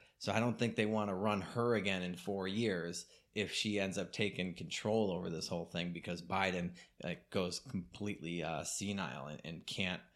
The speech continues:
uh, function anymore. So I don't know. They, they might be looking past this election, like, let the, let Donald Trump fuck up the next four years, and then we'll just have, like, a full-blown, you know, the,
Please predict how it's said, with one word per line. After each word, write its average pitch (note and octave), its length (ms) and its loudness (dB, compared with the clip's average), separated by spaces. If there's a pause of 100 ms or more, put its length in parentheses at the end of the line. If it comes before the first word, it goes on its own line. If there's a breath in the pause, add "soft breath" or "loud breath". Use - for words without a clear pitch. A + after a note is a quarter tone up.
(220 soft breath)
uh, E2 180 -2
function G#2+ 480 2
anymore. C2+ 440 -8 (580 loud breath)
So - 160 0
I G2+ 140 4
don't C3+ 100 6
know. C3 160 6
They, A2 160 4
they B2 160 4
might C#3 300 4
be D3 240 4
looking B2 420 2
past B2 420 0
this A#2+ 220 0
election, G2+ 680 0 (100)
like, F#2 220 -4
let G#2 280 -2
the, G#2+ 440 6 (340 loud breath)
let A2 240 0
Donald G#2+ 320 2
Trump A2 300 0
fuck - 340 -2
up G#2+ 200 0
the G2 100 2
next - 400 -4 (180)
four F#2+ 240 -2
years, F2 520 0
and F2 140 -4
then F2 240 -2
we'll F#2 120 -4
just E2+ 260 -6
have, F2 240 0
like, E2+ 140 -4
a E2+ 80 -2
full-blown, F2+ 880 -2
you - 80 -4
know, F#2 160 0
the, F2+ 180 -6